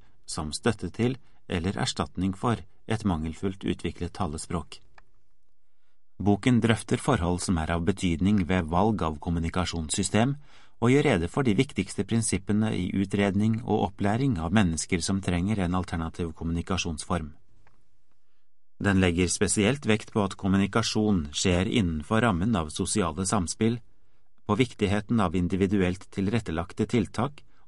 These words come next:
og på nødvendigheten av å legge til rette hele kommunikasjonsmiljøet. Dette er en totalt revidert utgave av Språk og funksjonshemning som ble utgitt i nitten nittién.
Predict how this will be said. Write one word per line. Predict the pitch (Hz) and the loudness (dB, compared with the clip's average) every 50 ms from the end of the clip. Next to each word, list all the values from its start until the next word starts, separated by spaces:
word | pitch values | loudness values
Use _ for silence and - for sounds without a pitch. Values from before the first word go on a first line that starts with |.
| - - | -2 2
og | 101 120 139 143 - | 4 4 4 4 2
på | 101 92 87 | 2 2 4
nødvendigheten | 92 104 98 90 87 78 76 76 85 90 98 104 101 - 104 92 | 2 2 2 2 0 0 0 -2 -2 -2 -2 -2 -2 0 0 0
av | 87 82 90 | 0 0 0
å | 95 98 | 0 2
legge | 101 95 78 78 - | 2 0 0 -2 -4
til | - 92 92 | -2 0 2
rette | 110 117 110 - - 98 | 2 0 0 -2 -4 -2
hele | 98 123 110 85 76 | 2 2 2 2 0
kommunikasjonsmiljøet. | - - 85 82 80 80 - - 95 - 87 80 76 - - 95 87 90 90 92 90 82 - - - - - - - - - - - - - - - - - - - - - - - - - - - - - - - - - - - - - - - - - | -4 -6 -6 -6 -6 -6 -6 -6 -4 -4 -4 -4 -6 -4 -2 0 2 2 2 2 0 -2 -4 -10 -16 -18 -18 -18 -18 -18 -18 -18 -18 -18 -18 -18 -18 -18 -18 -18 -18 -18 -18 -18 -18 -18 -18 -18 -18 -18 -18 -18 -18 -18 -18 -18 -18 -18 -18 -18 -18 -10 0
Dette | - 131 120 - - 117 | 0 0 0 0 -2 0
er | 107 92 82 82 90 | 0 0 0 0 0
en | 87 87 | -2 0
totalt | - 107 101 - - 87 95 98 - 101 98 | 0 -2 0 0 0 0 0 0 0 2 2
revidert | 95 101 104 90 101 107 113 - | 4 4 4 4 4 2 2 2
utgave | 127 98 - - - 82 78 78 76 92 - | 2 0 0 -2 -6 -6 -6 -4 -4 -4 -2
av | 85 85 80 80 - - | -2 -2 -2 -6 -8 -12
Språk | - - - - 98 98 104 101 - 92 | -12 -8 0 2 4 4 2 2 0 -4
og | 82 - | -4 -2
funksjonshemning | - 90 87 - - 90 85 80 - 95 90 92 95 104 113 113 - - - - | -2 -4 -4 -2 -2 -2 -2 0 0 2 2 4 4 4 2 2 -2 -10 -16 -4
som | - - 110 101 | 2 4 4 6
ble | 104 123 117 95 | 6 6 4 4
utgitt | 82 - - 107 113 - - | 2 2 0 0 0 0 0
i | - 107 107 | 2 4 4
nitten | 107 98 - 82 73 | 4 2 -2 -8 -8
nittién. | 76 76 - 101 92 82 78 73 71 | -8 -4 -2 -2 -2 -2 -2 -4 -8